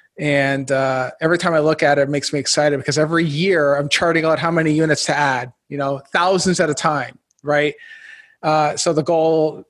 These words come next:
we're, we're gonna easily hit a thousand units by the end of this year, for sure. Just in this, this calendar year, even with all this going on, we will hit a thousand units this year, uh, addition to what we already have. So aside from that,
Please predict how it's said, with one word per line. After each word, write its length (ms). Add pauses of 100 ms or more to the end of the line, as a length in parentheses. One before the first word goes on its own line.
we're, 240
we're 260
gonna 160
easily 300
hit 100
a 40
thousand 400
units 160
by 100
the 60
end 80
of 40
this 200
year, 260
for 140
sure. 200
Just 240
in 100
this, 280
this 360
calendar 540
year, 420
even 200
with 100
all 140
this 140
going 260
on, 400 (240)
we 100
will 200
hit 140
a 60
thousand 360
units 340
this 340
year, 360 (880)
uh, 320 (400)
addition 380
to 120
what 100
we 100
already 180
have. 340 (840)
So 240
aside 340
from 180
that, 420